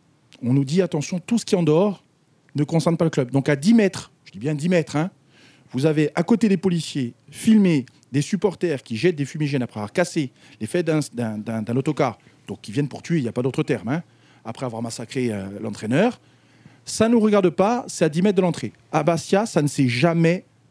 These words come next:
appliqué, puisque même pour les derbies A C A, Sporting Club Bastia, on a été sanctionné. Donc ça fait, euh, ça, sourire, mais ça nous fait sourire jaune.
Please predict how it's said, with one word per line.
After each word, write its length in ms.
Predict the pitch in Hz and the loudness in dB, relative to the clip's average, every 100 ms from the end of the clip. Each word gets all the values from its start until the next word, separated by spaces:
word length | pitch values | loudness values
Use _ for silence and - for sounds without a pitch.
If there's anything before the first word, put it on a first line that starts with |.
| - | -2
appliqué, 480 | 156 156 147 - 143 | -2 -2 -6 0 -2
puisque 300 | - 127 - | -2 -4 0
même 240 | 131 170 | 2 0
pour 180 | 170 127 | -2 -4
les 120 | 120 | -4
derbies 400 | 117 127 120 131 - _ - - - | -4 -6 -6 -8 -10 _ -20 -20 -8
A 100 | 139 | -4
C 240 | 147 - 139 | -4 -2 -2
A, 220 | 113 113 _ - | -2 -8 _ -18
Sporting 360 | - 135 160 | -6 -6 -4
Club 160 | 143 135 | -2 -2
Bastia, 400 | 127 - 113 127 _ - | -2 -4 -8 -8 _ -6
on 140 | 135 | 0
a 60 | 139 | 0
été 300 | 135 175 - | 2 -2 -4
sanctionné. 500 | - 160 139 147 117 - _ _ - | -10 -8 -4 -2 -4 -6 _ _ -2
Donc 160 | 165 | -2
ça 140 | 160 127 | 0 0
fait, 280 | 185 170 _ _ _ - | 2 2 _ _ _ -12
euh, 200 | 95 92 - | -10 -10 -10
ça, 240 | - 170 - | -6 -4 -4
sourire, 400 | - 165 220 160 | -2 0 0 0
mais 220 | 147 147 | -2 -2
ça 140 | - | -2
nous 80 | 160 | -2
fait 140 | 170 185 | -2 -4
sourire 280 | 160 160 | -2 -2
jaune. 280 | 143 175 156 | 2 0 0